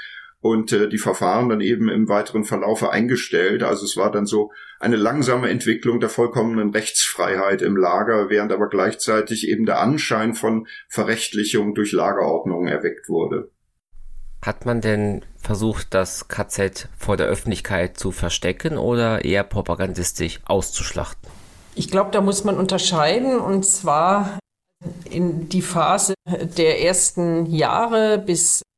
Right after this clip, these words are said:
Speaker 3: etwa Mitte der dreißiger Jahre.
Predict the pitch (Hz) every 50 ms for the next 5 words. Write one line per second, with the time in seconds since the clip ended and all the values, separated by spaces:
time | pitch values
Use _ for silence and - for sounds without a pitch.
0 | _ _ - - 160 156 - - 160 151 156 156 160 160 170 196 - 202 - 208
1 | 196 190 190 190 190 185 185 185 185 - - - - - - 160 156 156 156 135
2 | - 131 143 180 214 - - 247 226 233 233 233 233 220 220 220 226 226 226 226
3 | 247 247